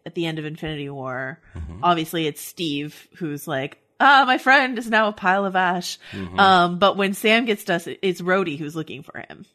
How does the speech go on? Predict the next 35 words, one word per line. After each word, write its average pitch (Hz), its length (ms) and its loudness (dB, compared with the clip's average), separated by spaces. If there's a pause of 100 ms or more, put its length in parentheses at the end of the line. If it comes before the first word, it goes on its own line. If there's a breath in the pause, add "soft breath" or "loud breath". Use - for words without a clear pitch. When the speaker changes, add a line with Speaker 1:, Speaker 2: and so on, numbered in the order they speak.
(240)
Speaker 1:
who's 156 160 -8
calling 156 320 -2
out 139 140 -4
for 160 80 -12
Sam 143 260 -10
in 139 80 -14
the 139 60 -12
jungle. - 520 -12 (240 loud breath)
So - 100 0
I 247 40 6
Speaker 2:
Right. 247 100 4
Speaker 1:
do 311 120 2
think 262 140 2
that 220 120 2
they 208 140 2
have 175 380 2
dropped 165 340 2
a 160 40 -6
little, 156 480 -6
a 165 80 -6
little 175 260 -2
breadcrumb 156 420 -4
trail 151 320 -6
of, 147 140 -10
of 151 440 -4
it 170 160 -4
makes 165 240 -4
sense 151 300 -6
to 170 120 -10
me 147 140 -6
that 151 140 -6
Rhodey 139 280 -8
shows 143 220 -10
up 135 160 -14
here, 107 460 -12